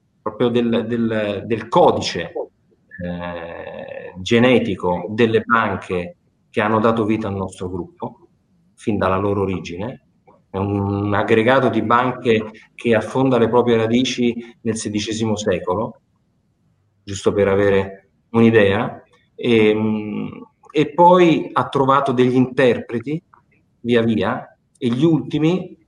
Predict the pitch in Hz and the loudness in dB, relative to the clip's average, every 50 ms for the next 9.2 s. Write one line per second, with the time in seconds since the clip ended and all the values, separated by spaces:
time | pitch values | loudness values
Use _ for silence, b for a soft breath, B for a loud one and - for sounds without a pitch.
0 | _ _ _ - - 117 113 113 120 135 131 131 117 107 - - - 143 127 - | _ _ _ -8 -6 -4 -2 -2 -2 -2 0 0 0 0 0 -2 -4 -4 -4 -4
1 | 123 113 113 117 123 131 127 - - - _ _ _ _ _ _ _ _ _ _ | -4 -2 -2 -2 -2 -2 -4 -6 -10 -16 _ _ _ _ _ _ _ _ _ _
2 | _ _ _ - 104 - - 123 120 104 117 117 131 131 120 120 123 123 127 127 | _ _ _ -10 -6 -2 -2 -2 0 0 0 0 2 0 0 0 0 0 0 0
3 | 123 117 107 113 117 110 101 107 113 117 120 120 123 123 147 151 151 147 175 190 | 0 0 -2 -2 -6 -6 -6 -4 -4 -4 -2 -4 -2 -2 -2 -2 2 2 2 2
4 | 180 147 - - 113 - - 120 - - - 143 143 131 117 107 98 95 - _ | 2 2 -2 -4 -4 -6 -8 -12 -10 -6 -4 -2 0 0 0 0 -2 -6 -10 _
5 | _ _ _ _ _ _ - 113 110 113 127 127 151 165 160 - 160 147 143 - | _ _ _ _ _ _ -8 -6 -2 -2 0 2 2 2 2 4 4 4 4 2
6 | - 135 131 127 127 139 131 143 151 160 160 160 151 151 - - - 135 123 - | -2 -2 0 0 0 0 0 2 2 4 6 6 6 4 4 0 -6 -6 -4 -2
7 | 131 127 113 110 110 117 101 92 - - - 147 151 147 - - - - 120 110 | 0 0 0 0 0 0 -2 -2 -4 -6 -6 -6 -6 -6 -10 -14 -10 -6 -6 -6
8 | 107 110 113 113 107 123 127 123 - - 104 95 98 95 92 _ _ - 90 92 | -4 -4 -6 -6 -4 -4 -4 -4 -4 -8 -12 -10 -10 -12 -14 _ _ -8 -8 -6
9 | 104 127 143 | -6 -8 -10